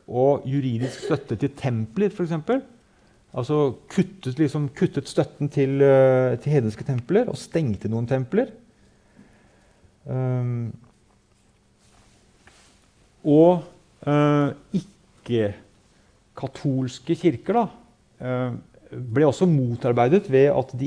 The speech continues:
ikke fikk, eh, fikk samme finansielle støtte,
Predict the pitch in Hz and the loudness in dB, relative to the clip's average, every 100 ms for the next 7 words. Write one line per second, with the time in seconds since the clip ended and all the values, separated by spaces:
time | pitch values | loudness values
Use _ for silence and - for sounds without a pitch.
0 | 127 - 117 127 120 - 113 110 110 110 | -6 -8 -6 -6 -8 -8 -2 2 2 2
1 | 107 104 101 101 101 - - 71 - - | 2 0 -2 -4 -4 -6 -8 -12 -10 -6
2 | 123 - 123 110 110 107 - 80 76 - | -4 -2 0 0 -2 -4 -6 -10 -12 -8
3 | 131 117 107 120 113 107 107 - 165 - | -4 -4 -4 -4 -4 -4 -4 -4 -4 -6
4 | - 185 | -2 0